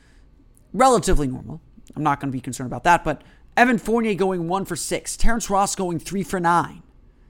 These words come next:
Jonathan Simmons going one for five. D J Augustin going two for six.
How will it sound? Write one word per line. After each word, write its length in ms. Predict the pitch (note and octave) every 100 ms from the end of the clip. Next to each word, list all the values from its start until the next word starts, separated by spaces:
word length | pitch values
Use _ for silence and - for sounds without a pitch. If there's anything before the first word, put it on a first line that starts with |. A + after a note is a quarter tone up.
| - _ _ -
Jonathan 300 | D#3+ D3 D#3+
Simmons 260 | A3+ G3+
going 240 | D#3+ F3 D3+
one 160 | E3
for 160 | D#3 D#3
five. 520 | - A#3 A3+ - - - - _ _ _ _ - _ _ _ _ _ _ -
D 100 | D#3
J 140 | E3+
Augustin 400 | E3+ G#3 - F3+
going 240 | D#3 D3
two 160 | C#3 D3+
for 120 | -
six. 580 | C3 - - - - -